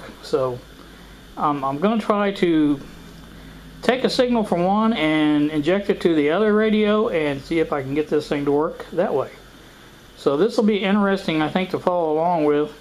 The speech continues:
And, uh, if, if this works out, then like I said, people that don't have signal generators and, uh, signal tracers, any other kind of test equipment like that, can actually use another radio.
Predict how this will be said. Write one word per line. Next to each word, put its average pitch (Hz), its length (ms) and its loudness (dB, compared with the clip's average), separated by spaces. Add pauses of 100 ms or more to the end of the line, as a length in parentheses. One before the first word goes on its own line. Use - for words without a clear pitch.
(400)
And, 139 340 0
uh, 127 140 -6 (1040)
if, 165 280 0
if 160 240 -2
this 180 300 -2
works 190 280 0
out, 214 300 0
then 170 120 2
like 170 200 0
I 160 60 4
said, 196 320 0
people 247 320 0
that 190 140 0
don't 190 200 2
have 202 280 2
signal 196 340 2
generators 180 680 0
and, 151 540 0 (680)
uh, 135 420 -2
signal 160 340 -2
tracers, 151 540 -2
any 202 180 2
other 175 160 0
kind 160 240 0
of 143 220 -6
test 165 240 0
equipment - 360 -4
like 143 180 -2
that, 139 260 -2 (460)
can 165 120 0
actually 220 360 0
use 196 180 2
another 170 320 2
radio. 151 520 2